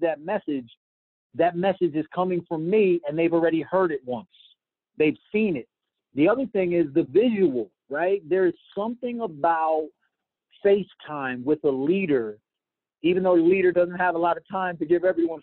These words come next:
FaceTime, um, that is so important to the folks that you're leading. It is so empowering. And so I've just, and I only know this from the feedback that I get from the people I lead. "Thank you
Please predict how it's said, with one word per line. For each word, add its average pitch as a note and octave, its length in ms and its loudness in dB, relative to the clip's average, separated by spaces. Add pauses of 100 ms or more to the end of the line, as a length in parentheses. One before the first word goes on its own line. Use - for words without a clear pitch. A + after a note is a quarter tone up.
FaceTime, C#3 640 -4 (220)
um, C3 520 -8 (300)
that E3 240 -2
is E3 160 -8 (240)
so G#3 300 2
important F#3 720 -4
to D3+ 80 -4
the C#3 120 0 (120)
folks D3+ 320 2
that C3+ 240 0
you're C3 160 2
leading. B2 380 0 (400)
It C#3 100 4
is C3 100 4 (140)
so E3+ 220 4
empowering. D3 800 -6 (440)
And C#3 180 -6 (100)
so D#3+ 240 6 (120)
I've C#3+ 220 0
just, E3 280 2 (400)
and F3 140 0
I F3 120 2
only G#3 260 -2
know G3+ 180 2
this F3+ 200 2
from F#3 140 -10
the D#3+ 140 -8
feedback G#3 460 -4
that D3+ 100 -2
I D3 100 -6
get C3 320 -4
from C#3+ 120 -8
the C#3+ 60 -8
people C#3+ 320 -2
I C#3 80 -4
lead. G3+ 340 -2 (480)
"Thank G3+ 260 0
you E3+ 120 -2